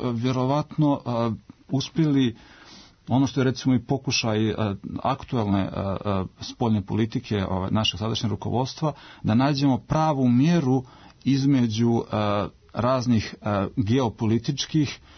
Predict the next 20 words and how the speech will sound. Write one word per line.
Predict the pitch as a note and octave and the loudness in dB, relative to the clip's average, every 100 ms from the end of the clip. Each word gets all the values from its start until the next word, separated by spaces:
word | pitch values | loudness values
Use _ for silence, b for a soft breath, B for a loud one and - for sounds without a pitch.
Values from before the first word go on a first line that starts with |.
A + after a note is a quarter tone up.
| B - | B -4
a | |
ja | A2+ | 0
bih | B2 A2 | 0 0
rekao | C3+ - B2+ | -2 0 2
i | |
ne | C3 | 2
samo | - B2+ | 2 2
geopolitičkih, | B2 A2+ B2+ B2+ | 2 2 0 0
nego | A2+ | 0
kulturoloških | - A2+ B2 B2+ - G2+ | -2 -4 0 -2 -2 -4
vektora, | A2 G#2+ - A2+ | -2 -2 -4 -8
to | F#2+ A#2+ | -6 0
je | A#2 | 0
istok | G#2+ A#2 - | 0 -4 -4
i | A2 | -2
zapad. | G#2+ F2 - - - B B | 0 -2 -6 -16 -16 B B
Ali | - A#2+ | -4 -2
ključna | - F3+ E3 | 0 2 2
je | D3 | 0
stvar | - D#3 D#3 | 0 0 0